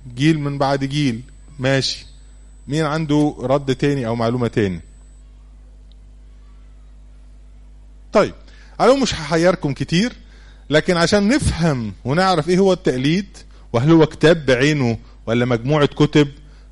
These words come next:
ولا قانون ولا مجموعة قوانين ولا جدول ولا ايه بالظبط، احنا لسه مش فاهمينه ايه، آه، يعني نحدد له ملامح. هنشوف دلوقتي التقليد ده عبارة عن ايه،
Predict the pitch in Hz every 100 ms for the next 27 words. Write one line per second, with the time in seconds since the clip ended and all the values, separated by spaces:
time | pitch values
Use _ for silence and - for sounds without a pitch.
0 | - 107 127 - 139 139 160 165 147 123
1 | 123 117 135 139 - 127 120 131 143 143
2 | 120 113 117 127 139 135 123 113 113 143
3 | 143 123 143 - 135 131 147 131 117 -
4 | 117 131 135 127 147 156 - - - -
5 | - 107 98 98 101 107 110 110 107 98
6 | 123 120 151 139 123 135 202 190 - -
7 | - - - 165 262 277 202 208 226 -
8 | 254 269 - - - 135 127 123 117 113
9 | - 135 - 156 175 143 127 143 151 135
10 | 160 240